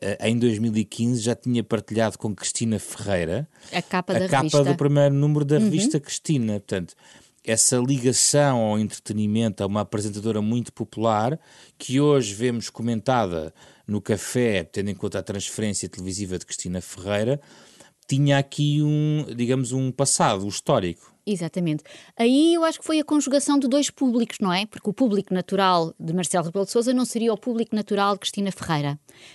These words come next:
Speaker 2: E
Speaker 1: Não
Speaker 2: aquela
Speaker 1: seria?
Speaker 2: Não... Alguma parte podia coincidir, nomeadamente os espectadores da T V I, que eventualmente veem os programas da manhã
Speaker 1: Hum.
Speaker 2: e que acompanham a emissão, inclusive é do noticiário.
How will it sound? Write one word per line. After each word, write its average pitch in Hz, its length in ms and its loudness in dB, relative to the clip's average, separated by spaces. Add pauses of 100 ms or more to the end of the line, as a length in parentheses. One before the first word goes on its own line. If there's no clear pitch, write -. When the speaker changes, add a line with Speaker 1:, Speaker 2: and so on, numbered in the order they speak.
Speaker 2:
E 233 60 4
Speaker 1:
Não 233 60 4
Speaker 2:
aquela 262 200 4
Speaker 1:
seria? 165 240 0 (260)
Speaker 2:
Não... 185 320 -2 (600)
Alguma 269 480 4
parte 285 320 -2
podia 269 260 2
coincidir, 262 800 2
nomeadamente 190 580 -2
os 202 60 -4
espectadores 208 480 -2
da 220 80 2
T 226 180 -2
V 208 80 0
I, 247 380 4
que 240 100 0
eventualmente 214 880 0 (200)
veem 220 180 0
os 220 80 0
programas 226 300 2
da 233 100 4
manhã 240 520 2
Speaker 1:
Hum. 240 80 0
Speaker 2:
e 208 40 0
que 208 140 -2
acompanham 208 480 0
a 208 40 2
emissão, 220 480 2
inclusive 226 640 4
é 214 60 4
do 196 120 0
noticiário. 170 720 -2